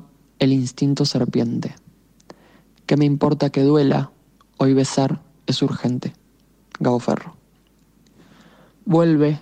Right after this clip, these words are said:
el instinto serpiente. Las pieles nuevas se multiplican y nos envuelven sin veneno, con urgencia. Se marcan y es la diferencia entre la ansiedad y la excitación. Morder a otro,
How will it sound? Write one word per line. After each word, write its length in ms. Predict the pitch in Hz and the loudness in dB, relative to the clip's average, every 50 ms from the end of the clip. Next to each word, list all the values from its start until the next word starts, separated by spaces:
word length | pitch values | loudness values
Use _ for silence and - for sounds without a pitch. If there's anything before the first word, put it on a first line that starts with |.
| - - | -8 -4
el 160 | - 143 143 | 0 2 2
instinto 480 | 151 147 139 - - - 156 156 151 151 | 2 2 0 0 -2 0 0 2 0 0
serpiente. 720 | 147 - 151 143 - - 131 135 135 135 131 135 139 135 - - _ _ _ _ _ _ _ _ _ _ _ _ | 0 0 0 -2 0 0 0 0 0 0 0 -2 -2 -4 -6 -14 _ _ _ _ _ _ _ _ _ _ _ _
Las 160 | 170 139 - | -2 -2 0
pieles 320 | - - 143 139 139 135 151 | 0 0 0 0 0 0 2
nuevas 600 | 160 165 165 160 151 147 147 143 - - - - _ | 2 4 4 4 4 4 2 -2 -6 -12 -16 -18 _
se 180 | - - 151 | -6 -4 -2
multiplican 880 | 135 139 139 135 135 139 127 - 160 160 160 160 - 139 139 139 151 - - | 0 0 0 0 0 -2 -2 0 2 2 2 2 0 0 0 0 -2 -4 -2
y 80 | 143 | -2
nos 160 | 135 135 131 - | -2 0 0 0
envuelven 680 | 135 135 139 143 147 143 143 135 127 131 139 139 139 135 | 0 2 2 2 4 4 2 2 2 0 -2 -2 -4 -4
sin 200 | - - 139 135 | -2 -2 0 2
veneno, 480 | 135 135 131 135 131 127 131 135 - _ _ _ _ _ _ _ _ | 2 2 2 2 2 0 -2 -4 -6 _ _ _ _ _ _ _ _
con 160 | - 147 139 | -2 0 0
urgencia. 600 | 143 139 139 - - 135 131 135 - - 127 135 - _ _ _ _ _ _ _ _ - - - | 2 0 0 0 0 0 0 -2 -2 -2 -4 -4 -6 _ _ _ _ _ _ _ _ -20 -20 -18
Se 220 | _ - - 131 131 | _ -4 -2 0 2
marcan 480 | 135 143 143 151 147 - 139 135 139 | 2 2 2 0 0 0 0 0 2
y 60 | 139 139 | 0 0
es 100 | 127 143 | 0 2
la 80 | 143 | 2
diferencia 800 | 143 143 139 - 156 151 165 151 143 135 - - 147 139 139 - - _ _ _ _ _ _ _ | 2 0 0 0 2 2 4 2 2 0 -2 -2 -2 -2 -4 -6 -10 _ _ _ _ _ _ _
entre 280 | - 135 131 135 135 131 | -4 -2 0 2 2 2
la 120 | 131 131 | 2 2
ansiedad 640 | 131 131 123 - - 147 147 143 139 139 143 139 - - _ _ _ _ | 2 0 -2 0 0 2 2 2 2 2 0 -2 -4 -10 _ _ _ _
y 60 | - | 0
la 80 | 135 131 | 0 0
excitación. 720 | 135 - - 143 - - 135 - - - 127 131 139 135 - _ _ _ _ _ _ _ _ _ _ _ _ _ | 0 0 -2 -2 -2 -2 -2 -2 -2 0 0 0 -2 -4 -8 _ _ _ _ _ _ _ _ _ _ _ _ _
Morder 340 | 139 131 127 135 135 131 | 0 2 4 4 4 4
a 80 | 135 135 | 4 2
otro, 360 | 139 143 139 - - 123 127 | 2 0 0 0 -2 -2 -2